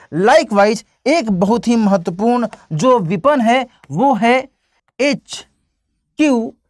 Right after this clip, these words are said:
ये नाम है, ऐसा नहीं है कि कोई ये अल्फाबेट मैं, ए, यूं ही लिख रहा हूँ। ये एचक्यू नाइनटीन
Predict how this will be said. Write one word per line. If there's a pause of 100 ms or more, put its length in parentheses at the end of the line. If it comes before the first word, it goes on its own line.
ये
नाम
है, (120)
ऐसा
नहीं
है
कि
कोई
ये
अल्फाबेट
मैं,
ए,
यूं
ही
लिख
रहा
हूँ। (280)
ये
एचक्यू
नाइनटीन